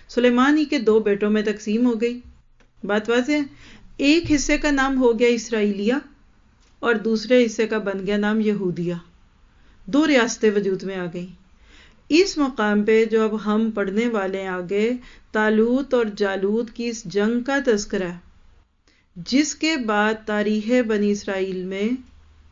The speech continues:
गलबे और खिलाफत राशिदा का आगाज़ हुआ। यानी आप कह लीजिए कि बड़ा turning point पढ़ने वाले हैं हम बनी इसराइल की history का। ये सारी कहानी क्यों सुनाई कि पीछे आपने जो पूरे पहले पारे में बनी इसराइल की हिस्ट्री पढ़ी है, वो कब की थी?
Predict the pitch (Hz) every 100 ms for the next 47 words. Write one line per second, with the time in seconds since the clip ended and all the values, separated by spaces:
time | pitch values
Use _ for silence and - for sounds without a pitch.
0 | - _ - - 180 208 208 208 254 285
1 | 302 - - _ _ - 208 202 - 190
2 | 190 208 220 208 214 214 202 185 196 180
3 | 180 180 196 190 185 180 175 170 170 160
4 | 170 - _ _ _ - - - 214 240
5 | 240 233 233 240 240 269 269 233 254 254
6 | 208 214 254 254 240 233 214 202 220 220
7 | 208 220 226 240 220 208 208 214 214 208
8 | 208 226 202 202 185 180 - - - 254
9 | 254 262 277 269 233 220 226 247 240 226
10 | 196 185 - - - - - - 220 247
11 | 254 277 285 294 294 294 247 226 240 247
12 | 247 254 254 233 240 233 202 202 208 220
13 | 208 208 214 220 214 220 208 226 220 226
14 | 226 233 226 208 247 240 220